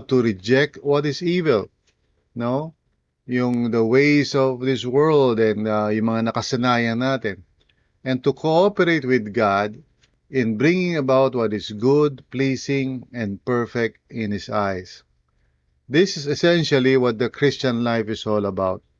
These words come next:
no? Uh, ang buhay Kristiyano ay hindi lamang yung pagdalo sa mga Sunday worship, you know, or Bible study. It has to do with a bigger picture of allowing God through the Holy Spirit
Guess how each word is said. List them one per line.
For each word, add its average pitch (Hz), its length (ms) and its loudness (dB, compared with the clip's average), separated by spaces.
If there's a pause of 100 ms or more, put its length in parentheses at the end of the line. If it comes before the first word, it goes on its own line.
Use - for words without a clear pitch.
(240)
no? 123 320 -6 (640)
Uh, 120 400 -2
ang 131 400 0
buhay 185 400 2
Kristiyano 123 800 0
ay 113 160 -2
hindi 123 400 0
lamang 123 320 0
yung 110 200 -4
pagdalo 110 760 0
sa - 80 -8
mga 98 320 -6
Sunday 104 480 -2
worship, 143 720 -2 (560)
you 123 80 -6
know, 131 160 -2
or 107 240 -2
Bible 107 400 0
study. 117 480 -2
It 107 160 -6
has 180 240 0
to 160 80 -2
do 135 320 2
with 110 160 4
a 104 80 4
bigger 151 400 0
picture 120 640 -6 (480)
of 117 240 0
allowing 135 800 0
God 120 400 2 (320)
through 127 240 2
the 127 80 2
Holy 120 320 -2
Spirit 107 560 -4